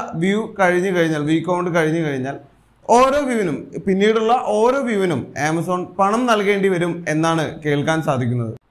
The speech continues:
പിന്നെ ഈ സിനിമയുടെ സാറ്റലൈറ്റ് റൈറ്റ്സ് അത് എന്തായാലും മിനിമം ഒരു ഇരുപത് കോടിക്കെങ്കിലും വിറ്റുപോകുമെന്നാണ് പ്രതീക്ഷിക്കുന്നത്. കാരണം, ഓ, തിയേറ്ററിൽ പോലും ഇറങ്ങാതെ ഒ ടി ടി റിലീസായി വന്ന്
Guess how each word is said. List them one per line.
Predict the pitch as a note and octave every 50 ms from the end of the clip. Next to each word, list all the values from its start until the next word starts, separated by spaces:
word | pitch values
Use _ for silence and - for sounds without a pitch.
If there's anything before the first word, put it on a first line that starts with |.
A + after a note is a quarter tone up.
| _ _ -
പിന്നെ | G3+ G#3+ A#3+ B3+ A#3+ - - - -
ഈ | G#3 G#3+ A3+ A#3+
സിനിമയുടെ | A#3 B3 A3+ G#3 G3+ G3 F#3+ F3 D#3+ - - - -
സാറ്റലൈറ്റ് | E3+ E3 E3+ F3+ E3+ F#3 G#3+ G#3+ G#3 F3+
റൈറ്റ്സ് | F3 C#3+ B2 - - - - _ _ _ _ -
അത് | - F#3+ A#3 B3 B3 - -
എന്തായാലും | E3+ F3 F3 F3+ F3+ G#3 G#3+ B3 B3 A3+ G#3 G#3 G3+ G3 F#3 D3+ B2 - -
മിനിമം | C#3 D#3+ E3+ F#3 G3 A3 A3+ A3
ഒരു | G#3+ G3+ G#3 G#3 G#3 G#3
ഇരുപത് | G3+ G3 G3+ G#3+ A#3 B3 B3 C4
കോടിക്കെങ്കിലും | G#3 A#3+ C4 F#3+ F#3 D#3+ F#3+ F#3 F3+ F3 D#3+ C3+ B2 C3
വിറ്റുപോകുമെന്നാണ് | D3 D3 D3 D3 G#3 A3 G#3 G3+ F#3 F3 E3+ E3+ E3 D#3+ D#3 D#3 D#3 D#3 D3+
പ്രതീക്ഷിക്കുന്നത്. | D#3 D3+ C3+ C#3 C3+ B2+ C#3 B2 B2+ B2+ B2+ B2 A2+ -
കാരണം, | C#3+ C#3 C#3+ D3+ D#3 E3 F#3+ G3 F#3+ F#3+ - - - - _ - - -
ഓ, | - D#3 D#3 D#3 D#3 D3+
തിയേറ്ററിൽ | D#3 E3+ F3 F3+ F#3+ F3+ G#3+ A3+
പോലും | G3 G#3+ G#3 G#3 G#3 G#3 G3
ഇറങ്ങാതെ | F#3 E3+ E3+ E3+ E3+ E3+ D#3+ D#3 D3
ഒ | C3 C#3+ D#3 E3
ടി | D#3 - F#3+
ടി | F3+ D#3+ G#3
റിലീസായി | G#3 G#3 G3 F#3 F#3+ F3+ F#3+ G3 F3 E3+
വന്ന് | F3 E3 D3 C#3 C#3 C#3 C#3+ D#3+